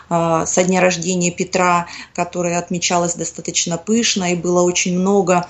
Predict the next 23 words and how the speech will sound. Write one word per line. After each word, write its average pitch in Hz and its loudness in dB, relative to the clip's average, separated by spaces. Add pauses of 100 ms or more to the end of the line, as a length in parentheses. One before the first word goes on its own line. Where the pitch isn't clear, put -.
(140)
событий 190 0
с, - -8
с - -4
этим 185 -2
связано, 165 0
и 165 -4
выставка, 208 -2
и 175 0
медали 196 4
памятные, 180 -4 (280)
и 185 -2
много 180 0
произведений 180 4
создано. 180 2 (260)
Конечно, 196 4
это 175 0
тоже 202 2
нашло 180 0
отражение 190 0
на 165 0
нашей 175 0
вы-, 151 -8
выставке. - -8